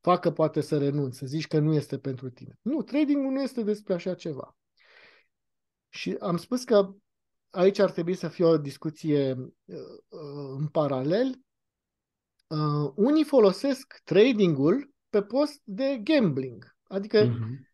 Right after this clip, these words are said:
Speaker 1: uh, chiar am avut o reacție pe un grup, nu mai știu unde, și am spus: „Păi da, asta nu e ceea ce faci tu, e gambling, poți să te duci la casino.” Și răspunsul a fost:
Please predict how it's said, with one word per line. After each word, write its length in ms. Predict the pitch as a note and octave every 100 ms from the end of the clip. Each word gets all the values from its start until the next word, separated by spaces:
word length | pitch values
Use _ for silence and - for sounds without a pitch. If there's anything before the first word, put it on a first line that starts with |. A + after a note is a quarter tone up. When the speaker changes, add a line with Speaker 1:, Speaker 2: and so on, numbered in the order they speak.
| _ -
Speaker 1:
uh, 220 | A2 G#2
chiar 180 | B3 C4
am 180 | B3+ A#3+
avut 280 | G#3 B3
o 120 | A#3+ G3+
reacție 960 | F#3 G3+ G3+ - F#3+ F3 E3 D#3 D3+ _ _ _ _ _
pe 180 | - D#3
un 320 | D3+ D3+ D3+ C#3+
grup, 380 | F#3+ A3 G3+ -
nu 120 | E3
mai 180 | F3 C#3
știu 280 | - C#3+ C#3
unde, 420 | G#3+ A3 G#3 G3+
și 140 | G3+
am 100 | G3
spus: 340 | F#3+ - A#3 G#3+
„Păi 200 | C4+ B3
da, 100 | G#3
asta 320 | G3 G3 G#3
nu 160 | A#3
e 80 | B3+
ceea 240 | G#3+ G3 E3
ce 320 | - D#3+ C#3+
faci 360 | - C#3+ C#3+
tu, 240 | - A3+ A#3
e 460 | G#3+ G#3+ G#3+ G#3
gambling, 720 | F#3+ F3+ C4 A#3+ A3+ A3+ G#3 G#3
poți 200 | A#3+ A#3
să 100 | A#3+
te 140 | A3+
duci 220 | G3+ A3
la 160 | G#3+ G3
casino.” 640 | G3+ F3+ E3+ F#3 E3+ - _ _ _ _ _ _
Și 260 | - -
răspunsul 720 | F3 F#3 F3+ - A#3 A#3+ A3+ G3
a 100 | F3+
fost: 460 | - A3 A3 _